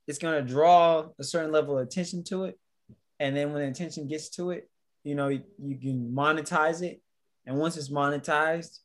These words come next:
then, you know what I'm saying, it gets more known, and then the, the stature becomes larger and larger. So I, I believe that is the correct way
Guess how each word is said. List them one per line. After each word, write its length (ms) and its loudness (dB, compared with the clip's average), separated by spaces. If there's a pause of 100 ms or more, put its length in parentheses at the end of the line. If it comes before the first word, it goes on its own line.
(440)
then, 460 2
you 100 -2
know 200 2
what 80 0
I'm 40 -2
saying, 300 -2
it 80 -4
gets 180 -2
more 340 0
known, 460 2
and 160 -2
then 140 -4
the, 220 -6 (160)
the 80 -8
stature 400 -4
becomes 400 -10
larger 280 -4
and 140 -8
larger. 240 -8
So 160 -8
I, 220 -4
I 20 -2
believe 420 -4 (680)
that 160 6
is 160 2
the 80 -2
correct 320 0
way 320 0